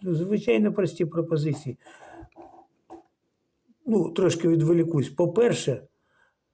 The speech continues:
люди повинні мати всі, всі колективи, ми повинні бути об'єднані.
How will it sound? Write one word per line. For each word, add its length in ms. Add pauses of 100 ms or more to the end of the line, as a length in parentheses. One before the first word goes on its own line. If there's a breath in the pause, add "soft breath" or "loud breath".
(100)
люди 300
повинні 480
мати 340
всі, 320
всі 400
колективи, 720
ми 140
повинні 480
бути 300
об'єднані. 680